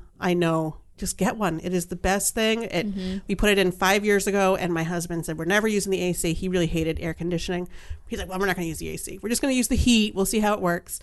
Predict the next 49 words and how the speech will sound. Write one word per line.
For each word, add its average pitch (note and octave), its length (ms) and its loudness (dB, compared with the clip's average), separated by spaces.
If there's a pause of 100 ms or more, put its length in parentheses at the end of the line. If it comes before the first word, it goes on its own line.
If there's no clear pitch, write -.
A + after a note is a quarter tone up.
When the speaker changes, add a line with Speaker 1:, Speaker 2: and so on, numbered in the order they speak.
(440)
Speaker 1:
And G3+ 140 2
I F#3+ 80 4
was F#3+ 160 2
home. A#3+ 440 2
There F#3+ 120 4
was F3+ 100 0
one G#3+ 100 2
day G3+ 60 4
it F3+ 40 4
was F3 120 0
really F#3+ 220 2
hot, F#3 340 4
and F3+ 100 -2
I E3 40 -4
was E3 200 -6
home G3+ 280 0
with F#3+ 160 -2
a E3+ 80 0
sick - 260 0
kid, F3+ 240 2
and E3 80 0
I E3 40 -2
had F3 140 0
an E3 200 -4
eye E3+ 140 -2
appointment. E3+ 580 -6
And F3 180 -6
so E3+ 160 -4
I E3 80 -4
said, E3+ 160 -6
"Well, E3+ 100 -4
can G3 120 -8
you G#3 80 -4
come B3 160 -4
home G3 180 2
and F3 100 2
watch E3 220 -2
her E3+ 140 -6
while E3 160 -8
I D#3+ 80 -4
go D#3+ 180 -8
off?" - 300 -10 (240)
Sure. E3+ 260 0
So - 100 -2
he G#3 120 2
came A#3+ 180 0
home G#3+ 140 0
from F#3+ 180 -2
work. D#3+ 260 -4